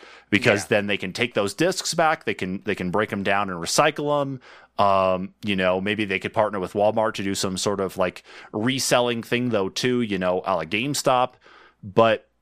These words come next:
Speaker 1: that's the only way you're gonna get that adoption. Otherwise, you're gonna have people who sit around with this massive stack of discs because they want one console to rule them all. And they're not gonna be able to use the discs.
Speaker 2: Yeah.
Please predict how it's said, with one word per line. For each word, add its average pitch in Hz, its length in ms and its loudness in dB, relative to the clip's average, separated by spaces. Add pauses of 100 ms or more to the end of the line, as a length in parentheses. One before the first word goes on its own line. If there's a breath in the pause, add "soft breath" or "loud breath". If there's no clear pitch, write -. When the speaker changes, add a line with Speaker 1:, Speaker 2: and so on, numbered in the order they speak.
(680)
Speaker 1:
that's 139 220 6
the 175 100 0
only 143 100 0
way 127 140 0
you're 120 100 -2
gonna 107 160 -2
get 98 180 -2
that 92 140 4
adoption. 107 480 0
Otherwise, 131 420 0
you're 113 80 -2
gonna 113 120 -4
have 110 120 -4
people 123 240 -4
who 104 120 -4
sit 120 200 0
around 117 340 0
with 104 120 -6
this - 180 -6
massive 110 480 -2
stack 113 400 0
of 90 160 -10
discs 175 480 -2
because 113 300 -4
they 113 100 2
want 110 400 2
one 110 240 -2
console 104 440 -6
to - 100 -10
rule 92 320 -2
them 78 120 -4
all. 78 480 0 (1160 soft breath)
And 123 100 6
they're 131 80 0
not 113 80 2
gonna - 80 -8
be 113 60 -2
able 92 100 -2
to 90 60 -2
use 85 180 -2
the 73 80 -6
discs. - 480 -2 (160)
Speaker 2:
Yeah. 87 380 -12